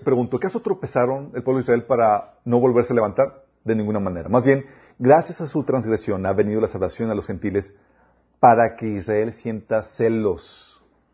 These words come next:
Fíjate, es, "No quisiste Israel, no me doy por vencido, ahora vamos a cambiar de estrategia,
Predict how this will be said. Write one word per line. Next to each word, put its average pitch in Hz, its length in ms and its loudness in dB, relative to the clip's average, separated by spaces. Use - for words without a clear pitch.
Fíjate, 131 480 6
es, 139 380 4
"No 120 140 -2
quisiste 131 280 -4
Israel, 143 320 2
no 120 340 0
me 127 140 -4
doy 120 140 4
por 131 120 -2
vencido, 131 520 0
ahora 117 240 4
vamos 127 160 2
a - 20 -18
cambiar 131 180 -6
de 123 60 -2
estrategia, 131 460 -2